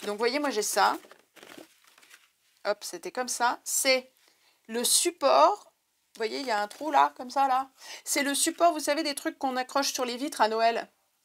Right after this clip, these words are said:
À Noël, ils avaient mis plein de trucs comme ça, Action en magasin. Vous savez, les, les trucs thermocollants. Là, ceux que j'avais mis là sur mon,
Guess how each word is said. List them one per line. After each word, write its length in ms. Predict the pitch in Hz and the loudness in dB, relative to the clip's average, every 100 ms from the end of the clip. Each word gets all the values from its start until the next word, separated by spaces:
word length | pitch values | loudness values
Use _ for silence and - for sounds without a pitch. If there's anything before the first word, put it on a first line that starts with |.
| _ _ _ - | _ _ _ -8
À 80 | 208 | -2
Noël, 220 | 240 277 | 0 -2
ils 100 | 240 | -2
avaient 140 | 208 | -6
mis 80 | 220 | -6
plein 160 | 240 277 | -6 -6
de 60 | |
trucs 140 | 277 277 | -6 -8
comme 140 | 247 | -6
ça, 160 | - 233 | 0 0
Action 340 | - - 214 | -2 -8 -6
en 240 | 180 175 | -4 -4
magasin. 440 | 185 185 190 226 294 | -6 -6 -4 -4 -6
Vous 60 | |
savez, 200 | 269 185 | -8 -8
les, 160 | 226 185 | -6 -6
les 140 | 170 | -8
trucs 340 | 165 - - 185 | -8 -8 -8 -8
thermocollants. 480 | 196 208 214 240 240 | -6 -4 -2 2 2
Là, 100 | 233 | 4
ceux 180 | 339 302 | 2 2
que 40 | |
j'avais 200 | 320 320 | 2 2
mis 160 | 330 330 | 2 2
là 100 | 285 | 2
sur 160 | 302 | 0
mon, 380 | 277 269 269 | 0 0 -2